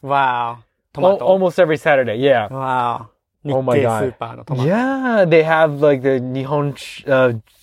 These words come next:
Speaker 2: z-, uh, 食材料,
Speaker 1: Uh-huh.
Speaker 2: also have,
Speaker 1: Soy
Speaker 2: like, a
Speaker 1: sauce, like,
Speaker 2: soy
Speaker 1: nori.
Speaker 2: sauce.
Speaker 1: Uh-huh.
Speaker 2: Also, like, the uh, dramas too, like,
Speaker 1: Ah.
Speaker 2: like the latest Japanese dramas,
Speaker 1: Huh.
Speaker 2: like, ripped into a D V D.
Speaker 1: Huh.
Speaker 2: They, they do, like, a rental service, I think.
Speaker 1: Wow.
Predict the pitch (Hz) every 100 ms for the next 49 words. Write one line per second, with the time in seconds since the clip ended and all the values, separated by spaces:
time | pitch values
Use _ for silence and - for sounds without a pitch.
0 | 123 117 123 117 113 - 151 - 143 131
1 | 139 147 143 143 143 139 127 131 131 127
2 | 127 123 123 - 123 127 123 165 123 160
3 | 151 147 156 - 131 170 170 170 156 123
4 | 135 131 127 117 _ _ _ - 135 127
5 | 123 120 120 107 156 147 160 123 110 143
6 | 147 117 104 107 170 202 220 226 220 220
7 | 214 208 196 190 190 185 185 175 135 139
8 | 143 135 143 131 120 139 123 131 127 135
9 | 131 131 151 139 131 120 110 131 131 135
10 | 120 123 120 123 120 120 120 123 170 156
11 | 123 117 110 - - _ - - 127 117
12 | 107 - 135 113 127 127 131 123 123 120
13 | 107 110 117 127 117 139 127 143 147 151
14 | 127 117 117 120 120